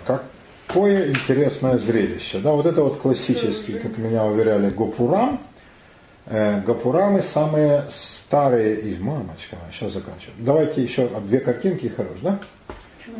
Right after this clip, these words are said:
Speaker 1: Мы хотя бы
Speaker 2: А
Speaker 1: всем
Speaker 2: много у вас
Speaker 1: уйдём.
Speaker 2: ещё
Speaker 1: Не, уже
Speaker 2: картинок?
Speaker 1: картинок хреново прорва, да. Это мы уморим Ленку, да.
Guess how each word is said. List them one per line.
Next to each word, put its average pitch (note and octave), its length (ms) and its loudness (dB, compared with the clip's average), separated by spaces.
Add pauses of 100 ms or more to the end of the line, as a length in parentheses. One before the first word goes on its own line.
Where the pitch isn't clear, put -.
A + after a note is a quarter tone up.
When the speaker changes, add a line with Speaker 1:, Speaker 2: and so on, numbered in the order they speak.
(120)
Speaker 1:
Мы - 20 -6
хотя A2 220 -2
бы A2+ 100 0
Speaker 2:
А - 20 -2
Speaker 1:
всем - 260 2
Speaker 2:
много G#2+ 100 2
у G#2 40 2
вас G2 100 2 (120)
Speaker 1:
уйдём. F#2 60 -2
Speaker 2:
ещё G2+ 60 0 (100)
Speaker 1:
Не, G2 40 2
уже G2 160 2
Speaker 2:
картинок? C#3+ 360 -8
Speaker 1:
картинок D#3 380 -2 (640)
хреново C#3+ 340 0
прорва, C3 400 0
да. G2+ 120 -2 (720)
Это A2+ 200 0
мы C3 160 4
уморим A2 420 2
Ленку, D#3 280 0
да. G2+ 180 -4